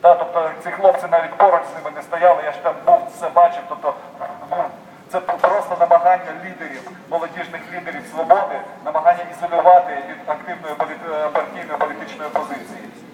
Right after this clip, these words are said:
Тому, звичайно, що будемо докладати всіх зусиль для того, щоб не дати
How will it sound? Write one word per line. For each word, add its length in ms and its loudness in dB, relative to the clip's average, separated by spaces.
Тому, 260 -4
звичайно, 380 4
що 160 -10
будемо 240 -6
докладати 540 -4
всіх 240 -12
зусиль 320 -6
для 120 -6
того, 340 8
щоб 220 0
не 100 2
дати 440 4